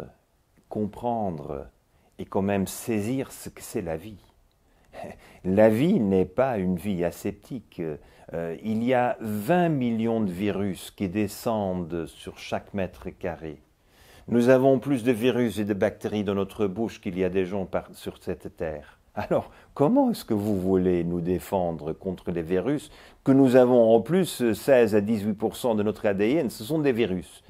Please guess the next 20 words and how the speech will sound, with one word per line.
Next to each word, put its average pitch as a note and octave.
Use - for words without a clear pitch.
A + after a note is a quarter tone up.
Alors, G#2+
quelle E3+
est C#3
la A#2+
logique ? E2
La G#2+
logique, B2
c'est -
qu'il F#2+
faut A2
reconnaître G#2+
que -
la F#2+
vie G#2+
est D3
complexe. -
La F#2+
vie F#2+
est C#3
symbiotique. D2+